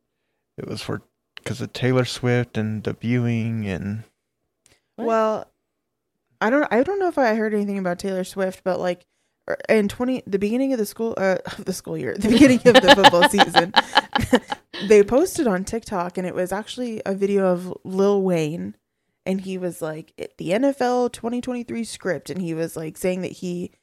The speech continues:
Speaker 3: like, they had written the whole season, basically everything was scripted. All the wins, all the losses were, like, a part of a story. That was, like, the, that was what the video was, but it was, like, a ha ha funny.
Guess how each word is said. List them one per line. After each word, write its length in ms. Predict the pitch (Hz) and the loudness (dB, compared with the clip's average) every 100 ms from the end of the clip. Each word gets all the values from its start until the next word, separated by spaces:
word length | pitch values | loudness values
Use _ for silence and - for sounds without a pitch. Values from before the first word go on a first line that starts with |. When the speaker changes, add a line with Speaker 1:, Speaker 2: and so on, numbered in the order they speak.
| _ | _
Speaker 3:
like, 140 | - 180 | -4 2
they 120 | 175 | 4
had 200 | 180 175 | 4 4
written 280 | 185 185 185 | 4 4 2
the 80 | 185 | 0
whole 140 | 170 | 0
season, 420 | 170 147 151 104 | -2 -4 -4 -6
basically 420 | 160 147 - 147 160 | -4 -4 -4 -2 -2
everything 500 | 170 180 185 170 160 | 0 -2 -4 -8 -8
was 160 | 170 | -10
scripted. 480 | - 175 - 76 113 _ _ _ _ - | -10 -10 -8 -8 -8 _ _ _ _ -4
All 180 | 175 190 | -2 0
the 100 | 190 | 0
wins, 340 | 180 175 170 | -2 -2 -2
all 100 | 156 | -2
the 100 | 165 | -2
losses 560 | 170 160 175 175 165 175 | -2 -2 -2 0 -2 -4
were, 400 | 180 160 - 202 _ _ _ | -10 -8 -10 -14 _ _ _
like, 160 | - - | -10 -6
a 80 | 175 | -6
part 320 | - 180 180 | -4 -2 -2
of 140 | 175 | -2
a 40 | 175 | -6
story. 600 | - 180 - - - - _ _ _ _ _ | -8 -8 -8 -10 -12 -14 _ _ _ _ _
That 160 | 143 160 | 0 2
was, 160 | 175 | 0
like, 240 | 180 160 - | -2 -6 -8
the, 400 | 165 165 147 - _ _ _ | -12 -6 -6 -8 _ _ _
that 100 | 175 | -2
was 120 | 175 180 | -2 -2
what 120 | 175 | -2
the 60 | 175 | 0
video 300 | 185 180 160 | 2 2 0
was, 160 | 156 175 | -2 0
but 80 | |
it 40 | 180 | -2
was, 120 | 180 | 0
like, 120 | 175 | -2
a 100 | 165 | -2
ha 180 | 190 277 | -2 -2
ha 200 | 254 240 | -2 -4
funny. 500 | 226 226 208 185 196 | -4 -4 -6 -6 -8